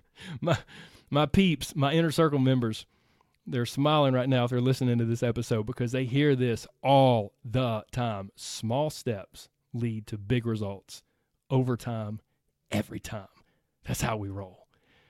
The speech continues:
Okay, before I sign off, I got a real quick statistic for you.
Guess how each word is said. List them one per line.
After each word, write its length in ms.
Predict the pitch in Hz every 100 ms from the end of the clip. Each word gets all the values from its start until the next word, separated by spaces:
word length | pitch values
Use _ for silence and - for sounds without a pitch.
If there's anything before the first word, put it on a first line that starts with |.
| -
Okay, 300 | 220 214 - _ _ _ _ _ _ _ _ _ _ _ -
before 240 | - 247
I 60 | 220
sign 220 | 202 170
off, 260 | 131 - _ _ _ _ _ _ _ _ -
I 40 | 151
got 140 | 160
a 40 | 147
real 200 | 175 180
quick 260 | 185 165
statistic 540 | - 156 - 139 123 -
for 200 | 120
you. 140 | 101